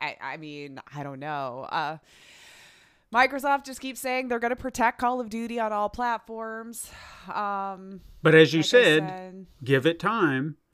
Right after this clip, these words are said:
Speaker 1: give it
Speaker 2: 'Cause they
Speaker 1: time.
Speaker 2: will, because they'll be like, "Well, you see, the costs have increased, and we just, we don't know
Speaker 1: Right.
Speaker 2: what more to do because, uh,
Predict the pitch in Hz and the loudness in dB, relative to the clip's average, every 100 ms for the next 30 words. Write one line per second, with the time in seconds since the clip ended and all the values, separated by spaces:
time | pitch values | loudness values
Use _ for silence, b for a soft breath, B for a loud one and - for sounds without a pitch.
0 | - 170 160 - 147 123 156 175 226 127 | -18 -16 -14 -2 2 8 8 10 8 8
1 | 123 139 139 156 160 208 208 190 - 233 | 4 2 2 2 2 0 0 0 0 0
2 | 220 214 208 190 - - - 247 240 - | 0 -2 -6 -8 -14 -12 -8 -6 -6 4
3 | 233 180 180 - 202 202 185 185 180 - | 4 6 2 -2 -4 0 2 2 0 -2
4 | 160 170 240 202 208 - 165 220 220 214 | -6 -4 -6 -6 -8 -8 -6 0 0 0
5 | 135 175 180 156 165 165 156 156 151 - | -2 2 4 6 6 6 6 6 6 0
6 | 135 113 170 160 139 123 117 117 117 _ | -2 8 10 10 8 4 -2 -4 -6 _
7 | b b b b 151 156 - 240 208 - | b b b b -2 -2 0 -2 -2 -8
8 | - 240 190 | -6 -4 -4